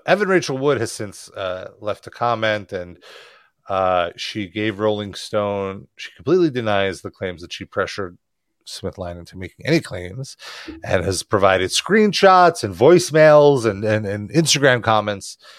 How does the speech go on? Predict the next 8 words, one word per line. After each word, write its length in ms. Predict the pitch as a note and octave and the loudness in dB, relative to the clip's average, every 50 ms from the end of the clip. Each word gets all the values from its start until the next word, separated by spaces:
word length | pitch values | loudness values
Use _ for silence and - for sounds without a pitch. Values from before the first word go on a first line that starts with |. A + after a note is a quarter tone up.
| - _ _ _ _ _ _ _ _ | -20 _ _ _ _ _ _ _ _
uh, 600 | - G2 F#2+ F#2+ F#2 F#2 F#2 F2+ F2+ F2 F2 F2 - _ _ _ | -8 -4 -2 -2 0 0 0 -2 -2 -2 -4 -6 -8 _ _ _
that 480 | G#2+ G2+ F#2+ G#2+ G2 F#2+ F#2 F#2 - _ _ _ _ _ _ _ _ _ _ _ _ _ _ _ _ _ _ | -10 -2 2 2 4 4 4 0 -2 _ _ _ _ _ _ _ _ _ _ _ _ _ _ _ _ _ _
Smithline 580 | - - - C3 B2+ A#2 - A#2+ A2+ G#2+ G#2 G#2 | -16 -10 -4 -2 -2 0 2 0 0 0 0 0
left 380 | A2 A2 G#2+ - - - - - _ - | 2 2 2 2 -2 -8 -20 -20 _ -6
on 440 | G#2+ G2 G2 G2 G2 F#2+ G2+ G2 | -4 -2 0 0 -2 -4 -6 -8
Woods' 480 | F#2+ F#2 G2+ G#2 F#2+ F2 F#2+ F#2+ E2+ F#2 | -8 -6 -4 -4 -4 -4 -8 -10 -8 -8
Instagram 500 | - A2+ G2 - F#2+ F2 F#2+ F2+ F2 D#2 | -8 -8 -6 -6 -4 -2 -2 -2 -2 -2
page 480 | F#2 F2+ F2 E2+ F2 E2 - - - | -4 -4 -4 -4 -6 -8 -12 -16 -20